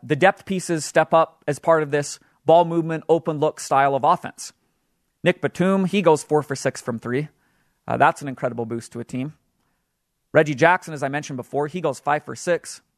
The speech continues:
You know, we'll just call him the new Steph Curry until proven otherwise. And Luke Kennard, he goes two for four. Uh, you just have other pieces jumping in and piggybacking on what George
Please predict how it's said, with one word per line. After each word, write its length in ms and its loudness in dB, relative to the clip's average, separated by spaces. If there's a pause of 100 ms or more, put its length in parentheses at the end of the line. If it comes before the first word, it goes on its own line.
You 100 -10
know, 300 -8
we'll 120 -4
just 180 -6
call 160 4
him 260 -2 (420)
the 60 -2
new 140 2
Steph 260 2
Curry 220 2
until 180 -4
proven 260 -2
otherwise. 460 0 (1120)
And 240 2
Luke 180 2
Kennard, 340 4
he 120 -4
goes 220 2
two 160 -4
for 160 -6
four. 400 0 (500)
Uh, 240 2
you 140 -4
just 160 -2
have 240 2 (120)
other 240 4
pieces 600 -4 (420)
jumping 320 0
in 240 -2
and 160 -8
piggybacking 720 -2
on 300 0
what 360 4 (460)
George 500 2